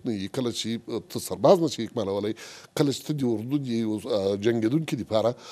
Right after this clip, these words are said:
هغه ضروري اسلحه او، اه، وسایط وسایل برابر نه کړي چې هغه په جنګ کې د دې دپاره ضروري دي، دا د تلفاتو کچه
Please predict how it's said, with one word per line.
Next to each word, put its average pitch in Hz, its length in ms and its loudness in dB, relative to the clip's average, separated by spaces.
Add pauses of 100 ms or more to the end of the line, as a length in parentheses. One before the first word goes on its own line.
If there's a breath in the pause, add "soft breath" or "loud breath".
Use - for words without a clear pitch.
(240 loud breath)
هغه 135 140 6
ضروري 107 480 0
اسلحه 107 480 0 (100)
او، 101 200 -2 (340 loud breath)
اه، 107 260 4
وسایط 123 360 0
وسایل 143 380 4
برابر 113 380 4
نه 113 100 -2
کړي 147 220 -2
چې - 60 -4
هغه 110 160 -2
په - 140 -12
جنګ 143 240 2
کې 117 80 -6
د 107 80 -4
دې 120 140 -2
دپاره 117 200 -2
ضروري 101 360 -4
دي، 180 200 -4 (580 loud breath)
دا 180 100 10
د 180 100 0
تلفاتو 151 560 2
کچه 202 400 0